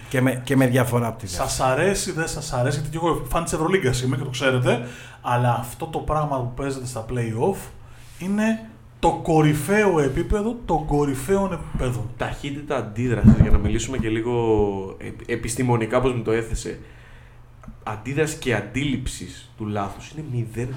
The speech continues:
Speaker 3: κόμμα εννιά δευτερόλεπτα. Παιδιά, δεν είναι ούτε ένα δευτερόλεπτο. Μιλάμε, λειτουργούν
Speaker 1: Με συγχωρείς
Speaker 3: ακαριέα.
Speaker 1: πολύ, είσαι, είσαι, είσαι επίοικης.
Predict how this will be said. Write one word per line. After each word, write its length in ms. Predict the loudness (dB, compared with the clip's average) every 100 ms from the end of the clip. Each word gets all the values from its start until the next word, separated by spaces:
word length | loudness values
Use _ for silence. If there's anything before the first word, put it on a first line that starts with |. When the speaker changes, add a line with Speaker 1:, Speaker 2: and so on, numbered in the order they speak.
| -8
Speaker 3:
κόμμα 300 | -8 -8 -8
εννιά 400 | -8 -6 -6 -6
δευτερόλεπτα. 560 | -8 -4 -4 -2 -4 -8
Παιδιά, 240 | -6 -4
δεν 100 | -4
είναι 140 | -6 -6
ούτε 380 | -6 -4 -4 -6
ένα 220 | -6 -4 -4
δευτερόλεπτο. 480 | -6 -6 -6 -6
Μιλάμε, 360 | -6 -4 -4 -6 -12
λειτουργούν 520 | -6 -4 -2 -2 -2 -2
Speaker 1:
Με 80 |
συγχωρείς 300 | 2 4 6
Speaker 3:
ακαριέα. 360 | 10 10 10 6
Speaker 1:
πολύ, 140 | 2
είσαι, 240 | -2 0 0
είσαι, 360 | -2 -4 -6 -6
είσαι 200 | -8 -4
επίοικης. 760 | -4 -2 -2 -2 -4 -6 -6 -12